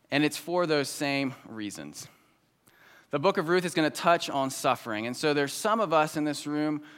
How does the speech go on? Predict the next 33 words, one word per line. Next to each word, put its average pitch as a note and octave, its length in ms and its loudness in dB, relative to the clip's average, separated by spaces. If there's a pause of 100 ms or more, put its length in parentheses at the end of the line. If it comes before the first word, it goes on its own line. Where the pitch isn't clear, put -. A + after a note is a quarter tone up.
who D#3 100 -2
have B2+ 140 2
not D3 240 2
experienced C#3 600 -6
a B2 60 -4
lot B2 260 -2
of A2+ 80 -6
suffering F#2 420 -10
in E2+ 60 -12
our D#2 140 -12
lives. A#1 400 -14 (1080)
And C3 140 0
there's C#3 160 2
some E3 240 2
of D3 120 0
us C3 300 4 (160)
who A#2 120 -8
have. E2 400 -4 (1200)
It's C3+ 180 0
a D3+ 60 0
book D#3+ 360 2 (260)
about C3+ 440 4 (280)
widows. B2 480 0
It's A2+ 80 -10
gonna D3+ 120 0
be D3 140 2
a C3+ 60 4
book D3 200 0
about C3+ 260 2
two G#3 220 -4
widows A#2+ 380 2
in B2+ 80 -2
particular. G#2 640 -6